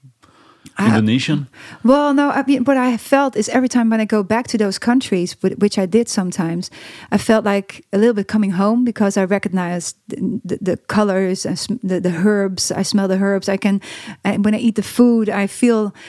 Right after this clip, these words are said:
Speaker 1: it's a part of me. Like, I, I feel, I don't feel like Dutch. I feel like a world citizen in a way because I lived in so many countries for so many years. And then, of course, eventually ending up in the Netherlands for a long time.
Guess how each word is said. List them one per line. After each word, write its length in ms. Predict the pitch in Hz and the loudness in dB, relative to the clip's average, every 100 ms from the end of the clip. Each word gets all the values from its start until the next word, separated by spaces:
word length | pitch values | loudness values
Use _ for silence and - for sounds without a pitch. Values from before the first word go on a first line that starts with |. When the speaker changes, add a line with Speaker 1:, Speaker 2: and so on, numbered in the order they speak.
| - - | -20 -4
Speaker 1:
it's 140 | 220 | -2
a 20 | 233 | -2
part 400 | - 220 277 294 | 0 0 0 0
of 100 | - | 0
me. 200 | 170 170 | -2 0
Like, 200 | 196 202 | -2 0
I, 180 | 202 | 0
I 20 | 220 | 2
feel, 220 | 254 233 220 | 4 2 2
I 60 | |
don't 200 | 220 269 262 | 2 2 2
feel 200 | 240 220 | 2 2
like 280 | 180 156 | -2 -4
Dutch. 380 | - 190 247 - | 0 0 0 -2
I 80 | 220 | -2
feel 300 | - 214 202 | 0 0 0
like 360 | 190 185 - - | 0 -2 -4 -4
a 100 | 196 | -4
world 320 | 180 208 208 | 0 0 0
citizen 500 | - 202 220 - 254 | -2 0 0 2 2
in 120 | 262 | 4
a 80 | 240 | 2
way 160 | 226 240 | 0 -2
because 280 | 214 202 202 | 0 0 2
I 40 | |
lived 220 | 196 208 | 0 0
in 80 | 214 | 0
so 140 | - 202 | 0 0
many 180 | 208 | 0
countries 560 | - 214 202 202 196 - - - - | 0 -2 0 0 0 -6 -12 -20 -20
for 100 | - | -2
so 120 | 208 220 | 2 4
many 180 | 220 | 4
years. 400 | 214 220 220 214 | 2 2 2 0
And 240 | - 208 208 | -2 0 0
then, 180 | 196 196 - - - | 0 -4 -8 -10 -6
of 140 | - | 0
course, 260 | 226 226 220 | 2 2 0
eventually 540 | 226 233 226 208 - | 0 2 2 -2 0
ending 240 | 226 220 | 2 4
up 180 | 214 220 | 2 -2
in 140 | - 220 | 2 2
the 60 | |
Netherlands 340 | 196 196 190 - | 2 0 -2 -2
for 140 | 202 | 0
a 60 | 196 | 2
long 340 | 208 220 247 | 2 2 2
time. 420 | 233 196 170 196 | 0 -2 -2 -4